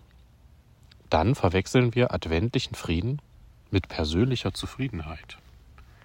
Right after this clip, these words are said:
Doch Jesaja spricht heute in der Lesung von etwas anderem. Da geht es um Völker, die gemeinsam aufbrechen.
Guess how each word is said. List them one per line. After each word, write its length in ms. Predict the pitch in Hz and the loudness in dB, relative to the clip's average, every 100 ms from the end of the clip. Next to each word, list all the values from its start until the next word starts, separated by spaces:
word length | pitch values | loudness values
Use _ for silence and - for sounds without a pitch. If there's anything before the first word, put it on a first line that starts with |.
| - - - - - - - - - - - - - - - - - - - - - | -20 -20 -20 -20 -20 -20 -20 -20 -20 -20 -20 -20 -20 -20 -20 -20 -20 -20 -20 -18 -6
Doch 140 | 92 | -4
Jesaja 460 | 98 82 80 127 156 | -2 -2 0 2 0
spricht 420 | - 135 - - | -2 -4 -2 -2
heute 240 | 90 147 180 | -2 0 -2
in 60 | |
der 120 | 95 | -2
Lesung 280 | 87 127 160 | 0 0 -2
von 140 | - 120 | -4 -4
etwas 320 | 131 117 - | -4 -6 -6
anderem. 500 | 104 92 78 73 73 - - - - - - - - | -6 -4 -6 -6 -10 -14 -20 -20 -20 -20 -20 -16 -6
Da 100 | 87 | 0
geht 180 | 110 | 0
es 80 | - | 0
um 160 | - 80 | -4 -10
Völker, 500 | - - 104 - 135 | -6 0 0 0 -2
die 100 | 104 | 0
gemeinsam 540 | 87 80 92 117 98 | -2 -2 -4 -4 -2
aufbrechen. 680 | - 147 - - - - - | -2 -4 -6 -12 -12 -12 -14